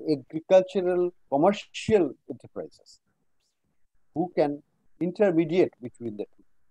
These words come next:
like, like you have a hatchery, you have poultry farm, and you have, say, one thousand farmers who are supplying, uh, taking the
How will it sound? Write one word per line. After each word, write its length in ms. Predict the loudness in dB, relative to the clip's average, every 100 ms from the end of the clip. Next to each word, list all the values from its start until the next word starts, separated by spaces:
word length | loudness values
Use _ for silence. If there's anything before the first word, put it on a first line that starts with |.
| _
like, 200 | -6 -6 -8 _ _ _ _ _ _ _ _
like 160 | -6 -6 -10
you 80 | -2
have 120 | 0
a 60 | 2
hatchery, 460 | 0 0 -2 -2 -12 _ _ _ _ _ _
you 60 | -6
have 80 | -6 -4
poultry 300 | -2 0 -2
farm, 360 | -2 0 0 -2 -10 _
and 260 | -2 -2 -2
you 140 | -2 2
have, 100 | 2 _ _ _ _
say, 180 | -2 -2 -2 _ _ _ _ _ _ _ _
one 160 | 0 0
thousand 480 | 0 2 2 0 0
farmers 360 | 0 0 -4 -8 -20 -20 -4
who 80 |
are 100 | -4 -4 _ _ _ _
supplying, 680 | -18 -2 -2 4 6 6 2 -2 _ _ _ _ -16
uh, 80 | -8
taking 320 | -4 -2 0 0
the 260 | -2 -4